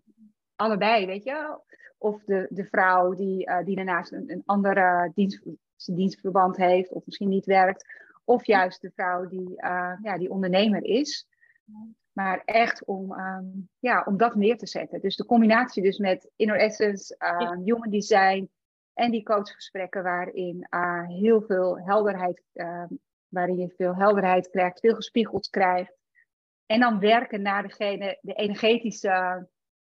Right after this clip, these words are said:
Speaker 1: ja, match die jij wilt worden. Weet je? Dus ja, dat, dat is ook, werkt ook zo magisch. En dat kan je ook in die journeys lekker inzetten, hè? Weet je, wat ik zelf beschreef van, ja, ik ben toen ook naar die krachtige vrouw, die krachtige versie van mij gegaan, die natuurlijk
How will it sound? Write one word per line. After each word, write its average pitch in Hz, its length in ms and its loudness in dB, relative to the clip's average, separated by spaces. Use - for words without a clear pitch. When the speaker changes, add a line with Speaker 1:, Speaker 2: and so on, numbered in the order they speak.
Speaker 1:
ja, 180 360 -8
match 202 580 2
die 226 140 2
jij 208 180 4
wilt 180 220 -2
worden. 196 520 -2
Weet 208 200 -16
je? 285 200 -4
Dus 202 420 -4
ja, 196 260 2
dat, 175 160 -12
dat - 180 -8
is - 100 -12
ook, - 180 -2
werkt 196 300 -4
ook 196 120 -8
zo 220 300 6
magisch. 214 580 0
En - 380 -10
dat - 120 -14
kan 240 180 0
je 214 80 2
ook 220 220 0
in 226 100 -4
die 196 100 -4
journeys 208 400 -2
lekker 190 380 -4
inzetten, 185 520 0
hè? 208 140 2
Weet 196 140 -6
je, 240 80 -4
wat 233 120 -4
ik 214 60 -10
zelf 196 260 0
beschreef 196 440 -2
van, 202 320 0
ja, 202 460 -4
ik 202 140 -8
ben 202 100 -4
toen 208 140 -6
ook 214 140 4
naar 220 100 0
die 190 100 2
krachtige 233 480 -4
vrouw, 226 320 2
die 175 160 -10
krachtige - 400 -10
versie 240 320 0
van 214 120 -6
mij 180 200 -2
gegaan, - 400 -14
die 196 100 -8
natuurlijk 196 240 -6